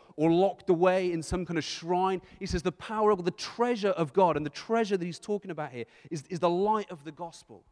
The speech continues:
is the truth of God, the transforming truth of God in this world is locked up in the hearts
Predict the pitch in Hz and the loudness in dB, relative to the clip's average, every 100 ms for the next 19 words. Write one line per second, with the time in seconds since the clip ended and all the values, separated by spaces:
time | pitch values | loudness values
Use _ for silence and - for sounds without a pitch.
0 | _ _ _ _ _ _ 196 151 185 - | _ _ _ _ _ _ -12 -8 -8 -4
1 | 233 240 - 196 151 196 170 - - 220 | 0 2 2 0 2 2 2 -4 -10 -8
2 | 214 - - 220 214 196 - 196 185 - | -8 -4 4 4 4 0 -4 -4 -4 -6
3 | 160 135 185 185 202 190 180 190 160 135 | -4 2 2 2 0 2 2 2 0 0
4 | - - - 185 175 196 214 208 208 180 | -8 -12 -2 0 2 2 2 -2 -2 -2
5 | 180 175 165 - 190 170 160 - | -2 -2 -4 -8 -12 -10 -12 -16